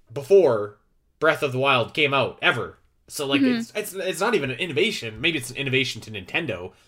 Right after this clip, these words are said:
Speaker 1: But,
Speaker 2: It was
Speaker 1: like,
Speaker 2: an innovation to Zelda. That's what I would say, is the
Speaker 1: uh, yes, I,
Speaker 2: exploration,
Speaker 1: I
Speaker 2: the
Speaker 1: agree.
Speaker 2: open world.
Speaker 1: Yeah.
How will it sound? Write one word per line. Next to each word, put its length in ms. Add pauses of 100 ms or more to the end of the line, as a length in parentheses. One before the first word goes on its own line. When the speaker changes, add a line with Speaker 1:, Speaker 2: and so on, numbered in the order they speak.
(240)
Speaker 1:
But, 80
Speaker 2:
It 60
was 120
Speaker 1:
like, 80
Speaker 2:
an 100
innovation 500
to 100
Zelda. 480 (540)
That's 220
what 80
I 100
would 140
say, 240
is 100
the 280
Speaker 1:
uh, 100
yes, 20
I, 60
Speaker 2:
exploration, 440
Speaker 1:
I 120
Speaker 2:
the 80
Speaker 1:
agree. 140
Speaker 2:
open 120
world. 280
Speaker 1:
Yeah. 60